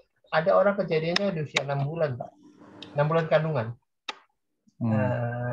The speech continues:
Speaker 1: itu juga tantangan, karena dia nggak ngerti apa yang terjadi. Itu yang jadi. Jadi, untuk Pak Muni, Pak Muni sebenarnya langkahnya adalah lakukan dua M, menerima dan melepaskan, lakukan
Speaker 2: Hmm.
Speaker 1: latihan.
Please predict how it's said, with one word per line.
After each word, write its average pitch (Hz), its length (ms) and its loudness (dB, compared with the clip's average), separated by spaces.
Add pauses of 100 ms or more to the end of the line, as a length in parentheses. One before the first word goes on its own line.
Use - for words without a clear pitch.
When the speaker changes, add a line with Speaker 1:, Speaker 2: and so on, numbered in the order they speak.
Speaker 1:
itu 127 220 -2
juga 139 180 -4
tantangan, 117 380 0
karena 127 240 -2
dia 160 160 -2
nggak 143 120 -2
ngerti 131 200 -4
apa - 120 -6
yang 120 140 -4
terjadi. 113 340 -10 (1080)
Itu 117 100 -6
yang 139 140 -6
jadi. 107 160 -8 (320)
Jadi, 151 240 -8 (1300)
untuk 147 160 -8
Pak 156 160 -2
Muni, 160 280 -6 (120)
Pak 156 160 0
Muni 160 240 -6
sebenarnya 180 340 -4
langkahnya 156 640 -2
adalah 151 300 -2 (100)
lakukan 156 300 -2
dua 147 240 2
M, 190 140 0 (120)
menerima 139 380 -4
dan 131 160 -2
melepaskan, 135 560 -4 (640)
lakukan 135 240 2
Speaker 2:
Hmm. 135 80 2
Speaker 1:
latihan. 117 300 -2